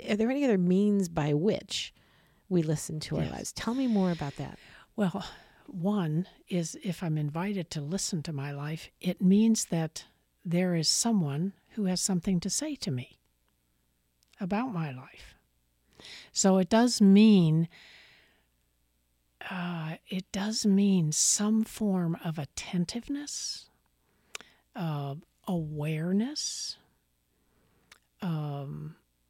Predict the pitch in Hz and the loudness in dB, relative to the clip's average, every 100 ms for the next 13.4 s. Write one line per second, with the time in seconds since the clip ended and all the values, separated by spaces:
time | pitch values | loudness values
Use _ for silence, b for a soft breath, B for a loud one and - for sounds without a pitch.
0 | _ _ _ _ _ - 196 160 - - | _ _ _ _ _ -12 -8 -8 -8 -10
1 | - - 151 151 196 294 - - b b | -10 -8 -8 -6 -6 -8 -14 -16 b b
2 | b b b b b _ _ _ _ _ | b b b b b _ _ _ _ _
3 | _ B B B B B 214 180 185 190 | _ B B B B B 2 4 4 4
4 | 196 - _ - 185 165 170 175 196 202 | 2 -4 _ -6 -4 -2 -2 2 2 4
5 | 208 208 226 - 190 185 190 165 - 156 | 2 0 -2 0 2 4 2 0 -2 -4
6 | 151 185 175 185 - - 190 165 180 196 | -6 -2 0 0 -4 -4 -2 -2 -4 -6
7 | B B B B _ - 180 170 226 - | B B B B _ 0 2 2 0 -4
8 | 208 190 170 180 190 160 139 151 - 185 | -2 0 0 0 0 -2 -4 -6 -6 -6
9 | - 180 165 - - 311 - - 156 143 | -6 -4 -4 0 0 0 -10 -6 -6 -6
10 | 156 214 190 - 196 233 - - - 196 | -6 -2 -2 -2 -2 -2 -6 -8 -4 -4
11 | 151 165 165 - b b _ - 165 170 | -2 -4 -4 -8 b b _ -4 -2 -2
12 | 190 - 185 160 147 - 147 - - 131 | -2 -2 0 0 -2 -6 -8 -8 -8 -10
13 | 131 151 - - | -12 -14 -10 -10